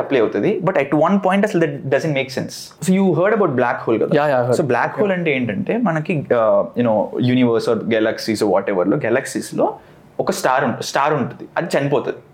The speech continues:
Speaker 2: మ్మ్.
Speaker 1: చనిపోయినప్పుడు, uh, ఒక్కొక్క స్టార్ ఎంత పెద్దగా ఉంటదంటే టెన్ మిలియన్ times
Speaker 2: అవును.
Speaker 1: bigger than, uh, sun. ఇవి millions of పీసెస్ లో they will just spread across galaxy.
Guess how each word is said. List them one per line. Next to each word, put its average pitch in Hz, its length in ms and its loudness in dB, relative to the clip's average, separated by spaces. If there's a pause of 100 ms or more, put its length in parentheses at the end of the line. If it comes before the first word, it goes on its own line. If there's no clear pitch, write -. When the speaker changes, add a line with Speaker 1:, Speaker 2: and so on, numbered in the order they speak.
Speaker 2:
మ్మ్. 139 160 4
Speaker 1:
చనిపోయినప్పుడు, 170 580 0 (680)
uh, - 180 -2 (160)
ఒక్కొక్క 156 400 0
స్టార్ 156 320 2
ఎంత 139 100 -4 (120)
పెద్దగా 143 340 2
ఉంటదంటే 127 340 0 (120)
టెన్ 147 140 2 (100)
మిలియన్ 151 280 2 (160)
times 139 160 2
Speaker 2:
అవును. 131 180 2 (340)
Speaker 1:
bigger 131 360 2
than, 160 160 2 (220)
uh, 92 80 0 (100)
sun. 110 160 0 (1500)
ఇవి 196 120 4 (160)
millions 160 480 2
of 175 80 0 (140)
పీసెస్ 147 400 0 (100)
లో 247 80 2 (460)
they 143 140 2
will 135 200 0
just 127 220 -2 (140)
spread 127 300 -2
across 131 320 0
galaxy. 110 320 0